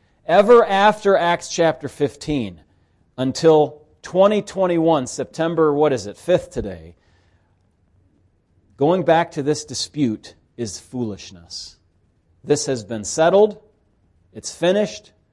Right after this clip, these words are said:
There's no reason to go back to it. Okay? But people do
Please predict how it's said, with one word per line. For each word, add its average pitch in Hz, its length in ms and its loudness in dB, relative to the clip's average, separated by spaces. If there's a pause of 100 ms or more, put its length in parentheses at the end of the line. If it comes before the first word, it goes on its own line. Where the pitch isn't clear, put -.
(160)
There's 117 180 -10
no 160 180 4
reason 165 400 4
to 139 100 -10
go 135 160 -2
back 127 320 -2
to 95 160 -12
it. 80 120 -20 (800)
Okay? 107 300 -8
But 139 260 0
people 156 340 0
do 147 480 4